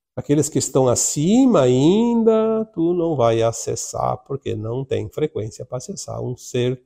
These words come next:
uma versão tua, da décima dimensão, por exemplo. Não vai. Tu vai acessar na nova Terra aquilo que está dentro da quinta, da sexta, sétima, oitava e nona.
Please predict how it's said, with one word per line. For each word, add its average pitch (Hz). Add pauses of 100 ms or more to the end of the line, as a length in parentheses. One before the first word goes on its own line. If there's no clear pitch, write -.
(680)
uma 127
versão 117
tua, 247 (1500)
da 113
décima 117
dimensão, 110
por 123
exemplo. 104 (320)
Não 240
vai. 123 (1400)
Tu 180
vai 160
acessar 151
na 147
nova 135
Terra 123
aquilo 127
que 127
está 120
dentro 110
da 117
quinta, 208
da 139
sexta, 120
sétima, 117
oitava 117
e 123
nona. -